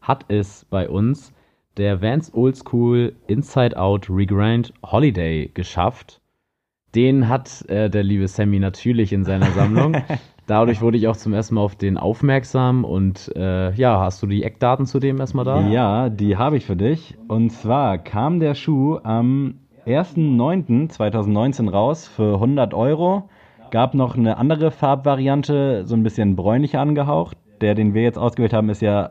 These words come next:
Speaker 2: ziemlich bunt, also da ist gefühlt jede Farbe vertreten.
Speaker 1: Und das macht ihn
Speaker 2: Äh,
Speaker 1: auch so geil. Also ich finde,
Speaker 2: Ja,
Speaker 1: das
Speaker 2: auf
Speaker 1: ist
Speaker 2: jeden
Speaker 1: so
Speaker 2: Fall.
Speaker 1: cool, weil man kann vieles dazu anziehen. Man könnte auch All Black dazu
Speaker 2: Ja.
Speaker 1: anziehen. Er passt eigentlich wie Faust aufs Auge.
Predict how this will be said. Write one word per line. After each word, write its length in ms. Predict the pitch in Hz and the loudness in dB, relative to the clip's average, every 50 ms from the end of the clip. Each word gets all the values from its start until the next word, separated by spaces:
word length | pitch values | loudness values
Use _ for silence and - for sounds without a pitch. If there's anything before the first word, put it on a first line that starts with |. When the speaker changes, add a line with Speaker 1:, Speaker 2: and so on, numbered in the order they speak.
| - - | -10 -10
Speaker 2:
ziemlich 320 | - - 127 127 120 - | -2 0 2 2 2 0
bunt, 320 | - 98 110 123 147 156 - | 0 0 0 2 2 0 -2
also 160 | - 98 101 95 | -4 -4 -4 -2
da 100 | 101 101 | -2 -2
ist 140 | 95 - | -4 -4
gefühlt 280 | - 92 - 110 98 90 | -6 -6 -2 -2 -2 0
jede 200 | 92 101 104 110 | 0 -2 -2 -2
Farbe 300 | 104 - 107 98 101 104 | -2 -2 -2 -2 -2 -2
vertreten. 560 | 98 - 98 - - 110 117 - 135 131 135 131 - - - - _ _ _ _ _ _ _ _ - | -4 -6 -6 -6 -4 -4 -2 0 0 0 -2 -2 -6 -14 -20 -20 _ _ _ _ _ _ _ _ -6
Speaker 1:
Und 80 | 98 | -2
das 160 | 101 98 101 107 | -2 0 2 2
macht 180 | 104 98 104 | 2 4 4
ihn 100 | 104 101 | 2 2
Speaker 2:
Äh, 20 | 92 | 2
Speaker 1:
auch 80 | 87 | 0
so 100 | - 95 | -2 -4
geil. 400 | 85 85 87 87 87 85 85 - - | -6 -4 -4 -2 -2 -2 -4 -6 -8
Also 160 | 87 85 95 | -8 -8 -8
ich 80 | 92 - | -4 -2
finde, 100 | 110 110 | 0 2
Speaker 2:
Ja, 60 | 104 | 2
Speaker 1:
das 80 | 104 107 | 2 2
Speaker 2:
auf 60 | 101 | 0
Speaker 1:
ist 120 | 98 95 104 | -2 -2 0
Speaker 2:
jeden 160 | 98 98 110 | 0 2 2
Speaker 1:
so 60 | 117 | 2
Speaker 2:
Fall. 200 | 104 90 87 90 117 | 2 0 2 2 4
Speaker 1:
cool, 160 | 113 107 95 | 4 4 2
weil 240 | 98 101 101 98 - | 2 2 0 0 0
man 180 | - 95 101 98 | -2 -2 -4 -2
kann 340 | - 104 104 101 101 98 - - - _ _ _ _ | -2 -2 0 0 0 -2 -4 -8 -18 _ _ _ _
vieles 400 | _ _ - - 139 139 139 - | _ _ -2 0 2 2 2 2
dazu 320 | - 120 113 101 - 127 104 | 2 0 0 0 0 0 0
anziehen. 640 | 107 117 123 123 - 123 123 120 123 123 123 123 - - - _ _ _ _ _ _ | 2 0 0 -2 0 0 2 2 2 2 0 -2 -8 -16 -20 _ _ _ _ _ _
Man 140 | - 95 95 | -10 -8 -4
könnte 220 | - 107 107 98 95 | 0 2 2 2 2
auch 120 | 95 - | 2 0
All 140 | - 101 98 | 0 0 0
Black 300 | 85 101 107 113 110 - | 0 0 0 0 0 0
dazu 240 | 110 110 110 107 104 | -2 -4 -2 -2 0
Speaker 2:
Ja. 60 | 107 107 107 107 | 0 2 2 2
Speaker 1:
anziehen. 240 | 104 101 104 101 95 | 0 0 0 0 0
Er 180 | - 90 98 90 | -2 -2 -4 -4
passt 380 | - - - 113 104 - - | -6 -4 -2 -2 -2 -2 -4
eigentlich 360 | - 95 101 101 95 95 - - _ - _ _ | -4 -2 -2 -2 -2 -4 -8 -18 _ -20 _ _
wie 320 | - 90 101 107 107 104 | -8 -4 -2 -2 -2 -2
Faust 320 | 101 - 110 104 104 101 | 0 0 0 0 0 -2
aufs 120 | 104 95 - | -4 -4 -4
Auge. 520 | - 92 104 113 110 104 107 104 104 104 | -2 0 0 2 2 2 0 0 -2 -2